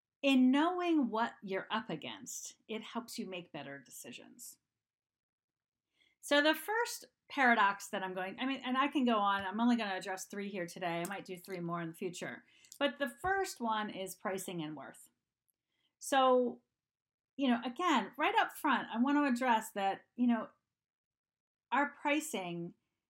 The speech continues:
strategies that, you know, there's, oh, co-, it's such a juicy, loaded, complicated, um,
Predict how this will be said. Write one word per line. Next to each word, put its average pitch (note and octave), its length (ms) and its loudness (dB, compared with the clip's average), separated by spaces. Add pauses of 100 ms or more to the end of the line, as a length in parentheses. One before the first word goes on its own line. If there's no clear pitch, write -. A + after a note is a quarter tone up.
(180)
strategies F3 1000 0 (140)
that, G3 280 -2
you G#3 80 -4
know, F3 240 -8
there's, F3+ 180 -12 (100)
oh, B3+ 320 0 (120)
co-, A#3+ 140 -10
it's B3+ 160 -6
such D#4+ 160 -6
a C4+ 80 -2
juicy, A#3+ 540 -4
loaded, A3 440 0
complicated, G3+ 920 -6 (420)
um, D#3+ 480 -6